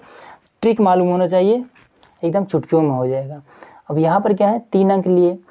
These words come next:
लास्ट में क्या है, पाँच है, तो पाँच हमारा इसमें आ रहा है, तो इस पाँच को उठाकर हम यहाँ पर रखेंगे। अब यहाँ आगे क्या है, बयालीस है, तो बयालीस किससे, किसके बीच में आएगा, तो चौंसठ और सत्ताईस के बीच में आएगा। बयालीस छोटा अंक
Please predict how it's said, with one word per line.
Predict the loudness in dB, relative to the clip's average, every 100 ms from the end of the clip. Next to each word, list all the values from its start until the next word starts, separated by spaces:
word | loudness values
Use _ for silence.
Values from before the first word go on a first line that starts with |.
| -20 -8
लास्ट | 0 0 0 -2
में | 0
क्या | 0
है, | -2
पाँच | -2 -2 -2 -4 -10
है, | -12 -18 _ _ _ -20
तो |
पाँच | -4 -2 0 0
हमारा | 0 0
इसमें | -2 -2 -2
आ | -2
रहा | -2
है, | -4
तो | -6 -10
इस | -8
पाँच | -4 -2 -2
को | -2
उठाकर | -2 0 -2 -2
हम | -2 -2
यहाँ | -4 -4 -6
पर | -4 -4
रखेंगे। | -4 -6 -6 -8 -14 _ _ _ _ _ -20 _
अब | -4 0
यहाँ | 2 2
आगे | 2 2
क्या | 2
है, | 0
बयालीस | 2 2 2 0 -6
है, | -12 -18 _ _ _
तो | -6
बयालीस | 0 2 2 0
किससे, | 0 0
किसके | -2 -2 -2
बीच | -2 -4
में | -6
आएगा, | -6 -10 -18 _
तो | -20 -6
चौंसठ | -2 -2 -2 -2 -2
और | -4
सत्ताईस | -6 -2 0 0
के | -4
बीच | -2 -2 -2 -2
में | -2
आएगा। | -2 -2 -4 -8 -20 -20 _ -4
बयालीस | 0 2 2 0 -2 -16 _
छोटा | -6 -4 0 0
अंक | 0 -2